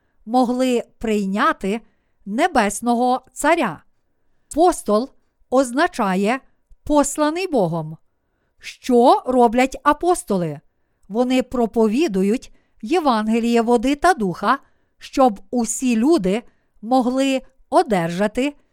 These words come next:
всесильного утішителя. Чи не хотіли б ви разом із нами поширювати благу звістку?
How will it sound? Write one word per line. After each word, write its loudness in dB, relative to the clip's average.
всесильного 0
утішителя. -6
Чи -2
не 0
хотіли 0
б -6
ви -2
разом 2
із -2
нами -2
поширювати 0
благу 0
звістку? -6